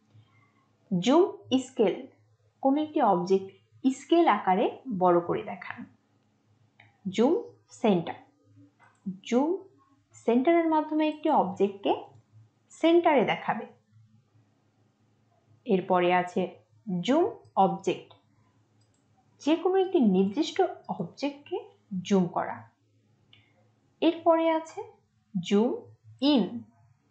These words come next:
এটা বড় করে দেখানো। zoom out হচ্ছে আবার আগের অবস্থায় নিয়ে যাওয়া। zoom all হচ্ছে সবগুলো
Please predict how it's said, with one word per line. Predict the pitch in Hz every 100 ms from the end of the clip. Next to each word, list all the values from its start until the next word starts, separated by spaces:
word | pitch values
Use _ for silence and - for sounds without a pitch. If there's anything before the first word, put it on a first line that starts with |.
| _ _ _ _ _ _ - 208 - 214 208 - _ 214
এটা | 196 359 - _ - 180
বড় | 202 226 240
করে | 190 175
দেখানো। | 170 180 185 - - _ _ _ -
zoom | 196 190 - _ _ _ _ -
out | 185 185 214
হচ্ছে | 269 262 415 508 - _ _ _ -
আবার | 180 190 294 - - 214
আগের | 254 269
অবস্থায় | 269 269 302 277 185
নিয়ে | 170 170
যাওয়া। | 175 98 - _ _ _ _ _ _ _ _ _ _ 196
zoom | 196 311 392 - 190
all | 196 208
হচ্ছে | 220 - 320 427 - _ _ _ _ _ -
সবগুলো | - 294 320 - - 330